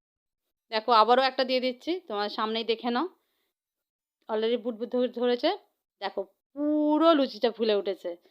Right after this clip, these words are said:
বললাম প্রত্যেকটা লুচি ফুলবে, আর দেখো পুর বেরিয়ে যাচ্ছে না, পুরো কিন্তু ভেতরেই রয়েছে। দেখো প্রত্যেকটা লেচি, এ,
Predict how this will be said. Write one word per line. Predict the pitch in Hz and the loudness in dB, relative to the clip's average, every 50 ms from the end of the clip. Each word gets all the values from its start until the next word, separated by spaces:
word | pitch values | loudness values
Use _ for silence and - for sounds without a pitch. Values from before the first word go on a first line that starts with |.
| _ _ _ _ - | _ _ _ _ 0
বললাম | 247 262 277 294 311 320 | 2 4 4 4 4 6
প্রত্যেকটা | - 277 277 269 - - 277 262 247 - 277 | 6 4 4 4 0 -4 -6 -4 -2 -2 0
লুচি | 262 254 240 247 262 269 | 0 0 -2 -2 -4 -6
ফুলবে, | 247 - 269 262 262 247 311 | -4 -4 -6 -4 0 2 2
আর | 294 240 | 2 2
দেখো | 226 214 208 247 | 0 -2 -2 -4
পুর | 240 - - 269 269 285 269 | -6 -6 -6 -4 -4 -2 0
বেরিয়ে | 233 269 254 254 247 233 | 2 2 2 4 2 2
যাচ্ছে | 214 202 - - - 214 | 2 0 0 -6 -10 -10
না, | 208 185 175 175 - _ _ _ _ _ _ _ 285 | -8 -8 -10 -10 -14 _ _ _ _ _ _ _ -2
পুরো | 294 302 302 302 311 | 0 2 4 2 2
কিন্তু | - 294 277 254 330 | 2 0 -2 -2 0
ভেতরেই | 294 277 240 247 233 226 226 220 | 0 2 2 2 2 2 2 2
রয়েছে। | 208 208 196 190 185 - - 180 165 175 _ _ _ _ _ _ _ _ _ _ _ _ _ _ _ _ _ _ _ _ _ _ | 2 0 -2 -4 -6 -8 -12 -12 -12 -14 _ _ _ _ _ _ _ _ _ _ _ _ _ _ _ _ _ _ _ _ _ _
দেখো | 208 202 - 208 | -10 -10 -10 -6
প্রত্যেকটা | - 247 240 240 - 262 247 247 277 262 | -4 -4 -2 0 0 -2 0 2 2 4
লেচি, | 254 247 240 240 - 262 277 294 285 - - - - _ | 4 4 4 2 0 -4 -4 -4 -6 -8 -14 -20 -10 _
এ, | - 220 | 0 2